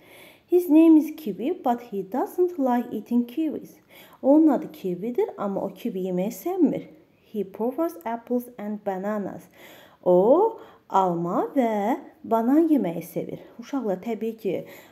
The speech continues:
danışa bilən quş olacaq. Bu da, e, tutuquşu D variantına uyğun gəlir.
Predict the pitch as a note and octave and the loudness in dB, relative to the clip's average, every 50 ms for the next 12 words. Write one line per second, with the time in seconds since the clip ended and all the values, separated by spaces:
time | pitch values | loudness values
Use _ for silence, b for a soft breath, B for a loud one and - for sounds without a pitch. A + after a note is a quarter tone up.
0 | B B G3+ G3 F#3+ F#3 F#3 F#3 - F#3 E3 E3+ E3+ E3+ F3+ G3+ A#3+ C#4 D#4 F4 | B B -2 -2 -2 -2 -4 -4 -4 -4 -4 -4 -4 -4 -4 -2 -2 0 0 0
1 | F#4+ - - - - _ _ _ _ - A3 G#3 - - - D#3+ D3+ D3+ D3+ D3 | -2 -4 -8 -16 -20 _ _ _ _ -8 -8 -8 -8 -10 -10 -6 -6 -6 -6 -4
2 | G3+ B3+ F4+ G4+ - - - - F3 F#3+ F#3 F#3 - - F3+ E3+ E3+ E3+ - - | -4 -4 -4 -6 -8 -16 -14 -10 -8 -8 -8 -8 -6 -4 -4 -2 -4 -4 -6 -6
3 | F3+ F3 F3 F3 - - A#3 C#4 C#4 C#4+ - G3 F3+ D#3 D3+ C3 C3+ D3 D#3 D3+ | -6 -6 -6 -8 -10 -6 -6 -6 -6 -4 -4 -2 -2 -2 -4 -6 -6 -8 -10 -8
4 | - E3 D3 C#3+ C#3+ - D3 C#3+ C#3+ D3 D3 D3 D3+ D#3+ F3 A#3 E4 B4 C5+ | -8 -8 -8 -8 -8 -8 -8 -6 -6 -6 -8 -8 -8 -6 -4 -2 -2 -4 -4